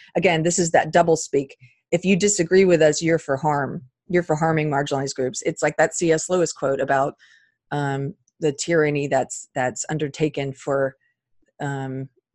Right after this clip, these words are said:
for the good of all. I can't remember the quote right now, but I love that quote 'cause that's exactly what this is. It's a tyranny that's, uh, that's supposedly undertaken for the good of all. Um, they go on to try and justify this,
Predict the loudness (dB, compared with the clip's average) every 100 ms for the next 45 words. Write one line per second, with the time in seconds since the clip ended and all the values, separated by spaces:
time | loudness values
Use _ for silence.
0 | _ -2 0 0 -2 2 4 4 2 2
1 | 2 0 -2 -4 -8 -6 -8 -6 -8 -6
2 | -6 -4 -2 0 2 2 2 -2 0 0
3 | 0 -2 -4 -4 -6 -2 -2 -2 -2 -2
4 | -6 -4 -4 -4 -8 -10 -2 2 4 4
5 | 2 -2 -2 -4 -4 -8 -4 -4 0 0
6 | 0 2 4 6 4 6 2 2 2 0
7 | -6 -6 -2 -2 2 0 0 _ _ _
8 | _ _ -2 0 -2 -6 -10 _ _ _
9 | _ _ _ _ _ _ _ _ _ _
10 | _ _ _ _ -20 _ _ 0 2 6
11 | 6 6 4 0 -6 0 4 4 2 0
12 | -2 -2 0 0 2 -2 -4 -10